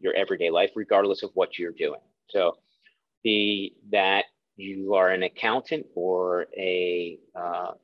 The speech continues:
human resources manager or a lawyer or a dentist or a student or a teacher, you can take these ideas and apply them to your life. So then we took that and we just sort of specified it,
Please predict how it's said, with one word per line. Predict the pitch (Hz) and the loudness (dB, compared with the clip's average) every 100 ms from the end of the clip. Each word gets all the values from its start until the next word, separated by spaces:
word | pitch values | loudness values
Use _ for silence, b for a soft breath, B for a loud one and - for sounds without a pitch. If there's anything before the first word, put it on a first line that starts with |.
| - | -12
human | 131 113 98 | -6 -6 -4
resources | 117 117 135 131 123 | -2 0 0 -2 -4
manager | 127 120 127 - 120 | -2 -2 -2 -4 -4
or | - 95 | 0 2
a | 87 | 0
lawyer | 90 113 117 110 107 | 2 6 6 6 2
or | 92 85 | -2 -4
a | 82 - | -4 -2
dentist | 110 - 117 110 - _ _ b b - | -2 0 0 -2 -6 _ _ b b -6
or | 104 101 95 - | 0 2 2 0
a | 98 | -8
student | - - 131 113 76 - | -6 -2 0 0 -6 -4
or | 104 98 | 2 2
a | 92 | 2
teacher, | - 156 - 87 90 95 | -2 -4 -2 -2 -4 -4
you | 101 | -8
can | 117 107 | -8 0
take | 113 104 - | 2 2 2
these | 104 | -2
ideas | 95 87 87 92 98 | 0 0 0 -2 -2
and | - 92 | -2 -6
apply | - 90 85 | -2 0 0
them | 80 - | -4 -8
to | 85 | -6
your | 80 78 | -4 -4
life. | 76 - - _ _ _ _ _ _ _ - | -4 -6 -8 _ _ _ _ _ _ _ -2
So | 110 | 2
then | 107 101 | 4 2
we | 98 | 0
took | - 92 | 0 0
that | 101 123 - - _ _ _ - | 4 2 2 -4 _ _ _ -2
and | 107 | -2
we | 95 87 | -2 -6
just | - 107 87 - - | 2 4 4 -2 -14
sort | - 110 82 | -4 -2 -2
of | - | -4
specified | - 98 - 110 117 117 | -2 0 0 0 2 4
it, | 117 | 2